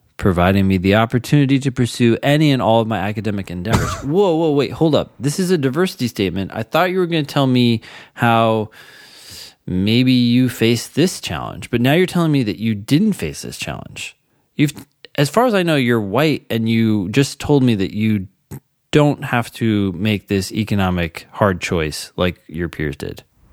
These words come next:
Speaker 1: Well
Speaker 2: Yeah, this is sounding like you are white,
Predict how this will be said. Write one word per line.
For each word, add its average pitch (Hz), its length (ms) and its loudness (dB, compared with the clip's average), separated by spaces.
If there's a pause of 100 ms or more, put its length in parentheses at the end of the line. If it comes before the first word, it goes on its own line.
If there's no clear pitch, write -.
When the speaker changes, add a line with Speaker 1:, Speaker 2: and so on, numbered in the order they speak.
(140)
Speaker 1:
Well 92 160 -2
Speaker 2:
Yeah, 147 100 6
this 135 220 2
is 165 100 2
sounding 151 460 2
like 120 280 2
you 113 280 2
are 104 500 2 (560)
white, 113 480 0